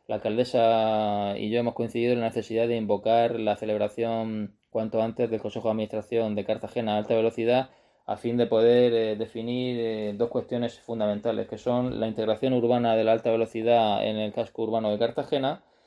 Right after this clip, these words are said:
y también definir la, la variante de mercancías en su conexión con el, con el puerto.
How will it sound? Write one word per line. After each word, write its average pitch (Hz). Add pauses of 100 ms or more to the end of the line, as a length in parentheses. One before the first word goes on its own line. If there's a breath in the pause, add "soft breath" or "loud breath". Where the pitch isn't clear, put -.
(220 soft breath)
y 139
también 113
definir 117
la, 101 (280)
la 107
variante 117
de 117
mercancías 117
en 101
su -
conexión 104
con 101
el, 95
con 107
el 101
puerto. 98